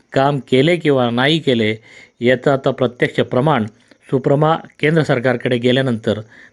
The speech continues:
ते किती दिवसात या सुप्रमा-, सुप्रमाला पुढे पोचवू शकतात किंवा नेऊ शकतात, हे येणारा काळच सांगू शकेल.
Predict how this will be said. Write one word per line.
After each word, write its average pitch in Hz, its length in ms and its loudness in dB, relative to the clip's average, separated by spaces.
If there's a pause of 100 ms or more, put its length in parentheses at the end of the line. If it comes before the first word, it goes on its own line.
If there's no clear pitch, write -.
(120)
ते 135 80 4
किती 135 320 0
दिवसात 135 420 2
या 127 100 4
सुप्रमा-, 123 580 -6
सुप्रमाला 127 880 -2
पुढे 123 320 2 (480)
पोचवू 120 280 -2
शकतात 123 400 0 (440)
किंवा 123 180 0
नेऊ 131 220 2
शकतात, 113 420 -4 (880)
हे 123 520 0
येणारा 120 320 2
काळच 113 440 0
सांगू 107 220 -4
शकेल. 98 340 -10